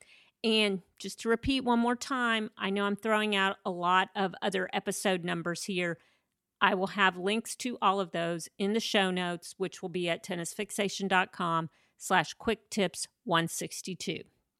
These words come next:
Because here comes <laughs> another one. Number four thing you need to consider with your racket. And now we're really talking about things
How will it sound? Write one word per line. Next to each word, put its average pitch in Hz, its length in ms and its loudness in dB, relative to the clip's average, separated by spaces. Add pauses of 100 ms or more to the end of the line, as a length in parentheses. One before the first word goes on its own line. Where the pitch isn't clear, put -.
(1120)
Because 202 320 0
here 208 340 6
comes 208 520 8 (160)
<laughs> - 140 -2
another 277 500 10
one. 190 400 4 (440)
Number 233 520 6
four 262 680 6
thing 185 380 2
you 185 100 2
need 180 220 0
to 190 140 0
consider 185 500 0
with 170 220 -4
your 180 160 -2
racket. 165 500 2 (320)
And 190 240 2
now 233 320 10
we're 214 160 4
really 202 320 2
talking 190 320 0
about 165 320 0
things 190 640 0